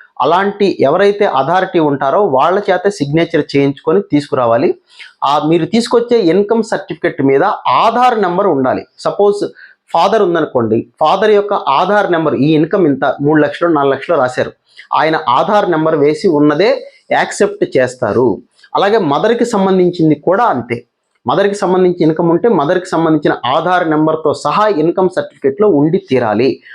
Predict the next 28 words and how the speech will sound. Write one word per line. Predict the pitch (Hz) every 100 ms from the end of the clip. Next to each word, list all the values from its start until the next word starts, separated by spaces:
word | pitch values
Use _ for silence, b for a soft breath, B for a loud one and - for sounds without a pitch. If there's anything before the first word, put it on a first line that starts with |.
| -
అని | 160
వాళ్ళు | 185 139
వెరీ | 120 160
క్లియర్గా | 202 180 165 151
చెప్తున్నారు. | 139 135 120 107 98 - B B B
కాబట్టి | 151 175 185
ఇది | 147
ఒక | 139
పాయింట్ | 131 - 143 180 190
అయితే | 165 180
ప్రతి | 180 143
ఒక్కళ్ళు | 143 139 175 175
జాగ్రత్తగా | 139 139 151 143 147 -
చూసుకోండి. | 147 - 143 175 214
ఫీజు | - 180 185
రీయింబర్స్‌మెంట్ | 170 165 151 - 151 151 151
కావాలి | 143 160 185 190 180
అనుకున్న | 147 143 127
వాళ్ళు, | 113 95 - B B B 135
వద్దు | 160 165
అనుకున్న | 240 214 202 196
వాళ్ళకి | 185 190 196
no | 151 160 156
problem, | 151 151 196 196
కావాలి | 151 170 185 180
అనుకున్న | 170 156 147
వాళ్ళు | 160 196 -
అన్నీ | 147 190 214